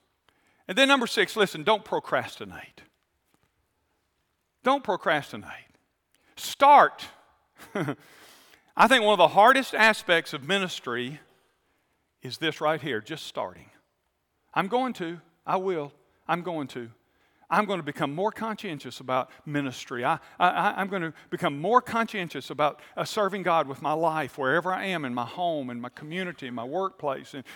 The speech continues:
my church, and all of that." So don't procrastinate, start. And then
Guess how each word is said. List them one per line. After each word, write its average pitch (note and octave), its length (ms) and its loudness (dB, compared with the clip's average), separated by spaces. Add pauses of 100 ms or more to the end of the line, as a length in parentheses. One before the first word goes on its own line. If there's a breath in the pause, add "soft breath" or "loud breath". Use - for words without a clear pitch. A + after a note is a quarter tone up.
my D#3 140 0
church, F#3+ 420 -6
and C#3+ 80 -10
all A3 260 2
of G3+ 100 -2
that." G3 180 -4
So F3 80 -6 (220 loud breath)
don't A#3 200 2
procrastinate, G#3+ 720 -6
start. G#3+ 500 -4 (2750)
And F3 160 -4
then F#3+ 540 0